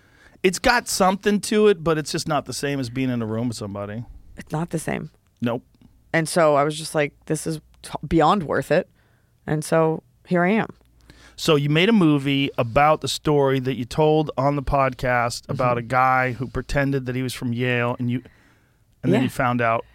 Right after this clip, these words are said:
Speaker 1: later in your relationship that he was not, and he was completely full of shit.
Speaker 2: Yeah, I told that story on your podcast a couple years ago, and I was trying to think if that was the first time I'd ever been on your podcast in this iteration, like, as the huge Joe Rogan Experience podcast.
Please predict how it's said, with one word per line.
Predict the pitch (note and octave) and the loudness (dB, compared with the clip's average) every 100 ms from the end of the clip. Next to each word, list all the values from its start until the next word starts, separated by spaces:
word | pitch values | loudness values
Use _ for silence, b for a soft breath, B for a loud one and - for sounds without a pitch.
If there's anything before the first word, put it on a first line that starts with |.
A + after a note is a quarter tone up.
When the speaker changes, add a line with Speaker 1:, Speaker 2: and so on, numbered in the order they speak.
| - | -4
Speaker 1:
later | B2 B2 A#2+ | 0 0 0
in | A2+ | -2
your | A2 | -2
relationship | A2+ A2+ G#2+ - A2 | -2 -2 -4 -6 -8
that | A2+ | -6
he | G#2+ | -8
was | G#2 | -4
not, | A2+ G#2+ - | -4 -4 -6
and | A#2+ | -4
he | A#2 | -4
was | G#2+ G#2+ | -4 -6
completely | - G#2+ G#2 A2+ | -4 -2 -2 -4
full | - - | -8 -10
of | |
shit. | - D2 - - | -10 -12 -8 0
Speaker 2:
Yeah, | A3 G#3+ | 2 4
I | G3 B3+ | 2 2
told | C4+ D4+ D4 | 2 2 2
that | C#4+ | 0
story | - A3 A3 | 2 2 4
on | F#3+ F#3 | 2 2
your | G#3+ | 0
podcast | - F#3 F3 E3 E3+ | 2 2 4 2 2
a | |
couple | - G#3 G3+ | 0 2 4
years | F3 D#3+ | 4 4
ago, | E3 D#3 - - | 4 4 2 0
and | G#3 | 2
I | G3+ | 4
was | G#3+ | 2
trying | - D4 C4+ | 2 2 2
to | |
think | C4+ A#3+ - - _ - | 0 -2 -6 -18 _ -2
if | F#3 | 2
that | G#3+ | 2
was | G#3 | 2
the | F#3 | 0
first | G3+ F#3+ | 0 2
time | G#3+ F#3 | 2 2
I'd | E3+ | 4
ever | E3 D#3+ | 2 2
been | - E3+ E3 | 2 0 0
on | D3+ D#3+ D#3 | 0 0 2
your | D3+ D3 D3 - | 2 4 2 -2
podcast | - D#3 - C#3+ C#3+ - - b b b b b | 0 0 2 2 2 -4 -20 b b b b b
in | F3 D#3 | 2 4
this | D#3+ - | 2 4
iteration, | D3+ D#3 C3 B2 G2+ | 4 4 2 0 -4
like, | C3 B2+ | -4 -2
as | C#3+ | 0
the | D3 | 0
huge | - E3 D3 C#3 | -2 0 0 2
Joe | D3 | 2
Rogan | C3+ C3+ C3+ B2+ | 4 2 0 -8
Experience | - B2+ B2+ C3+ | -6 -4 -4 -4
podcast. | C#3+ C3 C#3+ C3+ | -2 -2 -2 -2